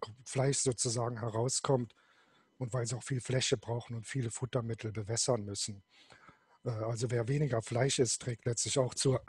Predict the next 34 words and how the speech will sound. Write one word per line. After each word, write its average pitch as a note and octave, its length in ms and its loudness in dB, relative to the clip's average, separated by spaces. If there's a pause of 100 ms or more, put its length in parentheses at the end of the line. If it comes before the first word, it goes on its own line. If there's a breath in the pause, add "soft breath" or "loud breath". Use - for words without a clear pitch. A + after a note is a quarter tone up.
<clears throat> - 160 0
Entspannung C#3 520 4
der A#2 140 2
globalen A2 480 -4
Wassersituation G#2 960 -6
bei. F#2+ 240 -12 (1300 soft breath)
Das G#2+ 160 -8
ist G#2+ 120 -4
so B2 100 2
auf A2 80 -2
Verbraucherseite G#2+ 1000 -2
vielleicht A2 320 -8
auch A2+ 160 -8
nochmal, A2+ 340 -2
ähm, A2+ 220 -4 (840 loud breath)
äh, A#2+ 300 4 (240)
regt - 240 -2
zum B2+ 180 0
Nachdenken A#2+ 560 2
an, A#2 200 -2
auch A2+ 200 -2
wenn A#2+ 140 0
Sie A2 140 -4
nochmal A2+ 260 -4
diese A2+ 220 -4
globalen A#2+ 480 2
Verflechtungen B2 640 2
in A2 120 -2
Erinnerung G#2+ 500 -6
rufen, G#2+ 260 -10
die G#2+ 80 -6
ich G#2+ 120 -10
anfangs A2 480 -6
zeigte. - 500 -10